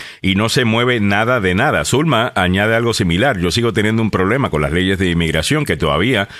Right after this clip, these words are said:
a los que estamos acá no hay, hay ayuda y también a los que estamos haciendo todo el proceso legal acá. Se nos ha dejado un proceso muy largo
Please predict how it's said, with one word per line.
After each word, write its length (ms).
a 80
los 100
que 60
estamos 340
acá 380
no 320
hay, 100
hay 460
ayuda 480
y 80
también 420
a 60
los 140
que 60
estamos 340
haciendo 340
todo 220
el 60
proceso 380
legal 220
acá. 260
Se 200
nos 160
ha 100
dejado 640
un 160
proceso 400
muy 80
largo 480